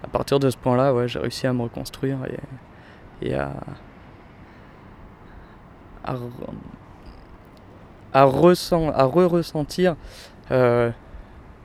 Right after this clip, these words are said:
l'amour, euh, de mon frère et de ma mère, euh, pour ce que j'étais en train de, de devenir et de,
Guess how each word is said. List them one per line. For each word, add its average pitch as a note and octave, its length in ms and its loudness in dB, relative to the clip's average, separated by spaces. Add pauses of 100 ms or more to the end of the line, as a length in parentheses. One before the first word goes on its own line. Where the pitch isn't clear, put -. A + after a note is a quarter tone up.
(440)
l'amour, C#3+ 460 2
euh, A#2+ 140 0 (840)
de B2+ 60 -8
mon B2 180 -2
frère C3+ 320 0
et B2+ 60 -2
de B2 60 -2
ma A#2 120 0
mère, C3 280 -2
euh, - 80 -4 (1000)
pour B2 120 -10
ce - 80 -8
que B2 360 2
j'étais B2 320 -6
en B2 100 -4
train C3 220 -2
de, B2 320 -4 (180)
de B2+ 80 -2
devenir B2+ 480 -2 (1300)
et B2+ 120 -6
de, B2 220 -6